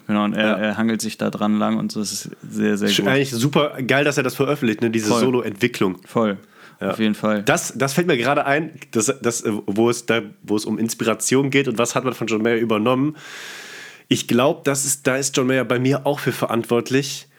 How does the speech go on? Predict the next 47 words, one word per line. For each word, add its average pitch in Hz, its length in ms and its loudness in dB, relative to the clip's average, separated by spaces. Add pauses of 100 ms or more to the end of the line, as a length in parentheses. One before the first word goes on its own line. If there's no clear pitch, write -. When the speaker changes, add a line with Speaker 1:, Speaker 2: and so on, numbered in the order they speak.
(640)
Speaker 2:
dieses - 320 2
Fresse - 500 0
ziehen 101 640 0 (300)
Speaker 1:
<laughs> 147 360 4
Speaker 2:
beim 110 160 0
Gitarre 107 320 0
spielen. 95 340 0
Speaker 1:
Geil. 117 200 -2 (680)
Speaker 2:
Das 113 180 0
hab 127 120 2
ich - 180 -6
auch - 300 -2
ganz, 135 480 2
ganz 120 260 0
schlimm 101 260 2
tatsächlich. 92 560 -4
Also, 98 300 0 (140)
es 110 140 0
gibt 139 140 2
ja 143 60 6
so 127 100 0
ein 120 120 0
paar, 120 320 0 (580)
es 113 160 0
gibt - 140 2
ja 131 80 2
diese 113 180 -2
Bilder, 123 560 2
wo 104 140 -4
man 107 160 2
die 107 80 -2
Gitarre 113 320 0
mit 107 80 -4
so 110 80 0
einer 101 100 2
sch-, - 120 -6
großen 110 260 0
Schnecke - 320 0
ersetzt 90 360 -6
hat. - 220 -10
Kennt 117 120 2
Speaker 1:
Ja, 117 100 4
Speaker 2:
ihr 113 60 2
das? 110 100 2
Speaker 1:
ja, 110 80 2
ja, 107 100 0
klar. 107 400 -4